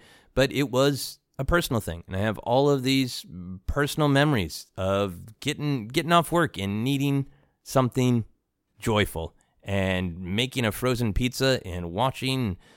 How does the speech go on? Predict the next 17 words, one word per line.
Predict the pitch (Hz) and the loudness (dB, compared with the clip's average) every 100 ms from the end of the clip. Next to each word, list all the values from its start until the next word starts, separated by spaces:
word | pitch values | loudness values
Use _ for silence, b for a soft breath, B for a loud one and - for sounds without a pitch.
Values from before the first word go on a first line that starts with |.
| b | b
Star | - - 127 135 | -8 -2 2 2
Wars | 131 123 - | 2 0 0
Episode | 127 - - 131 | -2 0 0 0
One | 110 131 135 135 - | 0 0 0 -2 -4
on | 127 143 151 120 | -4 0 0 -2
V | 90 110 143 | -4 0 2
H | 143 131 | 2 0
S, | 151 117 - - | 0 -2 -4 -10
alone | 113 113 104 107 131 143 147 | -2 0 0 0 -2 -2 -2
in | 143 113 113 | -4 -4 -2
my | 123 147 | 0 0
apartment | 143 110 - 143 135 135 - | 0 0 0 0 -2 -8 -8
at | 95 98 _ _ - | -8 -8 _ _ -8
two | 180 165 156 | -4 -2 -2
A | 120 143 135 - | -2 -4 -4 -2
M | 147 147 143 - b b b | 0 2 0 -4 b b b
with | 131 139 131 | 4 4 4